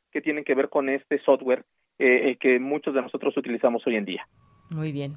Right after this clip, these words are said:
Speaker 2: Bueno, pues ahí está. Yo he de confesarte algo. Tengo TikTok y no sé quién lo bajó en mi teléfono.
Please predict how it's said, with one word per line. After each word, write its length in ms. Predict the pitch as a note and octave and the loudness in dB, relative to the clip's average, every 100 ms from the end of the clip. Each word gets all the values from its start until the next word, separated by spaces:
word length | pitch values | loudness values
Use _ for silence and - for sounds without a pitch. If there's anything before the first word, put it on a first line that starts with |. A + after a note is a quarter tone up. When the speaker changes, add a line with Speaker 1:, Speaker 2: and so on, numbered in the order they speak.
| - | -12
Speaker 2:
Bueno, 340 | D#3+ F3+ F#3 | -2 0 0
pues 200 | F3+ F3+ F#3+ | -2 -2 -2
ahí 120 | G3 | -2
está. 320 | G3+ G#3 G3 | 0 0 0
Yo 280 | F3+ G3+ A3 | 0 0 0
he 80 | A3 | 0
de 100 | A3+ | 0
confesarte 600 | A3+ F#3 F3+ G3 F#3 G#3 | -2 -4 -6 -6 -4 0
algo. 220 | F#3+ G3 | 2 0
Tengo 400 | F#3+ G#3 G#3 G#3+ G3 - - - - - | -2 -4 -2 -4 -6 -18 -20 -20 -20 -6
TikTok 440 | G#3+ - A3+ C#4 - - - - - - | -6 -2 -2 -2 -6 -20 -20 -20 -20 -12
y 60 | F#3+ | -6
no 160 | F#3+ | -4
sé 120 | F3+ F3+ | -4 -4
quién 200 | F#3+ F#3 | -4 -4
lo 100 | F3 | -4
bajó 240 | D#3+ F#3+ | -4 -4
en 60 | E3+ | -6
mi 80 | |
teléfono. 520 | E3+ F#3 A3+ - G3+ | -6 -4 -4 -6 -8